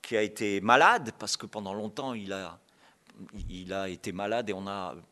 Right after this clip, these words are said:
pu aujourd'hui trouver qu'il avait une maladie génétique rare qui fait que, qu'elle avait des,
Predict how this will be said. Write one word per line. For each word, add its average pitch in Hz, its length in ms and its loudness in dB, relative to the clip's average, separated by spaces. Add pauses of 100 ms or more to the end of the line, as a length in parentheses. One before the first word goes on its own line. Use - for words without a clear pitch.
(100)
pu 127 300 -8
aujourd'hui 107 640 -4 (120)
trouver 123 400 -4
qu'il 110 160 -10
avait 110 180 0
une 101 120 -4
maladie 110 480 -4
génétique 107 500 -6
rare 123 480 0 (640)
qui 104 120 -12
fait 123 240 0
que, 107 280 -4
qu'elle 101 320 -4
avait 104 260 -2
des, 90 340 -8